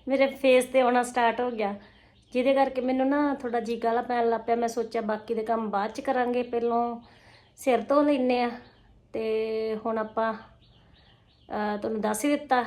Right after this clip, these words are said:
ਅੱਜ ਦਾ ਰੂਟੀਨ, ਕੀ ਕੰਮ ਕੀਤਾ। ਕੰਮ ਬਸ ਕੀ ਆ, ਚੌਂਕੇ ਚੁੱਲ੍ਹੇ ਦਾ ਸਾਫ਼ ਸਫਾਈ ਕਰ ਲਓ, ਕੱਪੜੇ ਧੋ ਲਓ, ਕੱਪੜੇ ਤੈਅ ਲਾ ਲਓ, ਸੰਭਾਲ ਲਓ, ਆਹੀ ਕੰਮ ਹੁੰਦੇ ਲੇਡੀਜ਼ ਦੇ। ਤੇ ਅੱਜ ਮੈਂ ਤੁਹਾਡੇ ਨਾਲ ਕੁਝ ਖਾਸ ਗੱਲਾਂ ਕਰਨੀਆਂ ਸੀ,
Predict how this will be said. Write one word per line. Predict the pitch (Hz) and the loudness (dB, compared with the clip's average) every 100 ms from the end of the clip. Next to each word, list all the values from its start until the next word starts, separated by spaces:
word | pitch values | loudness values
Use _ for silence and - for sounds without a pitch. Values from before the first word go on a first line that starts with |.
| 254 | -2
ਅੱਜ | 233 | -2
ਦਾ | 220 233 | 2 4
ਰੂਟੀਨ, | 233 247 233 233 247 - - - | 4 0 0 0 -2 -6 -20 -4
ਕੀ | 254 | -2
ਕੰਮ | 240 240 240 | 0 0 0
ਕੀਤਾ। | 233 240 - 233 233 - - - _ - | -2 -6 -2 -4 -4 -14 -20 -20 _ -4
ਕੰਮ | 269 247 254 254 | 0 2 2 0
ਬਸ | 247 240 - | 2 0 -2
ਕੀ | 262 254 | -2 2
ਆ, | 233 | 2
ਚੌਂਕੇ | 240 226 226 | 2 -2 -2
ਚੁੱਲ੍ਹੇ | 226 226 233 | -2 0 0
ਦਾ | 233 | 2
ਸਾਫ਼ | 226 233 214 | 0 0 -4
ਸਫਾਈ | - 233 220 | -4 -2 -2
ਕਰ | 220 214 | 0 0
ਲਓ, | 220 | 0
ਕੱਪੜੇ | 214 214 220 | -2 -6 -6
ਧੋ | 226 233 | -2 0
ਲਓ, | 226 220 | 0 0
ਕੱਪੜੇ | 226 214 220 | -4 -2 -4
ਤੈਅ | 220 220 | 0 0
ਲਾ | 226 233 | 2 2
ਲਓ, | 233 220 | 0 -2
ਸੰਭਾਲ | 226 233 226 220 214 | -4 -2 0 0 -2
ਲਓ, | 214 220 - - | -4 -6 -8 -12
ਆਹੀ | 233 233 | -4 0
ਕੰਮ | 240 240 220 | 2 0 0
ਹੁੰਦੇ | 233 226 | 0 0
ਲੇਡੀਜ਼ | 214 214 214 208 | 0 0 0 -4
ਦੇ। | 214 220 - - _ _ _ _ _ _ _ _ _ _ _ _ _ _ | -4 -6 -10 -20 _ _ _ _ _ _ _ _ _ _ _ _ _ _
ਤੇ | 269 - | -4 2
ਅੱਜ | 254 285 | 4 4
ਮੈਂ | 285 | 2
ਤੁਹਾਡੇ | 302 285 | 2 2
ਨਾਲ | 277 269 | 4 4
ਕੁਝ | 269 254 - | 2 -2 -4
ਖਾਸ | - 226 226 | 0 2 2
ਗੱਲਾਂ | 233 240 240 | 2 2 2
ਕਰਨੀਆਂ | 240 226 233 233 240 | 0 0 2 2 0
ਸੀ, | 240 294 294 | 0 0 -2